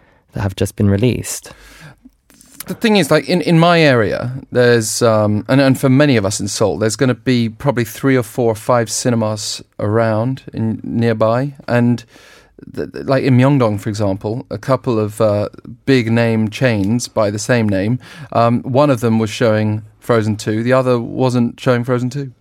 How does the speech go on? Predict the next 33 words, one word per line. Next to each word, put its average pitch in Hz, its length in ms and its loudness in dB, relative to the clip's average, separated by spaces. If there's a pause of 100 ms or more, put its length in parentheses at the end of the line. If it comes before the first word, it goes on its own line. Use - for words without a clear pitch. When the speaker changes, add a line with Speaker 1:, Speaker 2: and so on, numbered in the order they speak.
(100)
Speaker 1:
Hmm. 165 160 0 (580)
Speaker 2:
And 127 160 0
so 139 140 2
I 139 80 2
thought 127 240 -6
that 113 100 0
was 113 120 -8
quite 127 280 -4
a - 20 -20
good 127 240 -6
choice. 170 440 -6 (120)
Speaker 1:
Hmm. - 140 -20
Speaker 2:
But 160 140 2
maybe 170 240 2
it 139 40 -2
depends 143 360 0
Speaker 1:
Fair, 131 40 0
Speaker 2:
where 143 100 6
you're 135 100 4
Speaker 1:
no, 135 60 2
Speaker 2:
living. 131 140 2
Speaker 1:
fair 151 100 4
enough. 160 380 0 (720)
Um, 151 240 2 (240)
you 151 120 4
know, 131 200 4
but 139 280 0 (100)
also, 165 420 2
like, 135 180 2
one 143 240 2
of 139 80 -4
the 127 80 -2
problems, 120 580 0